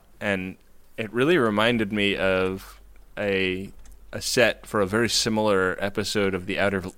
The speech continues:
Outer Limits that I have, like, a vague memory of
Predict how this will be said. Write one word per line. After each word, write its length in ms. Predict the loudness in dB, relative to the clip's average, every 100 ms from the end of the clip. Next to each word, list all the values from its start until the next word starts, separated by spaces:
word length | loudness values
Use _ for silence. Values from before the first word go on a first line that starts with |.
| -6
Outer 240 | -4 -2
Limits 440 | -2 -2 -2 -6 -4
that 160 | 0
I 120 | 0
have, 200 | 0 0
like, 260 | 2 0 0
a 120 | -4
vague 420 | -8 -2 0 0 0
memory 400 | -2 -2 -2 0
of 340 | 0 0 -8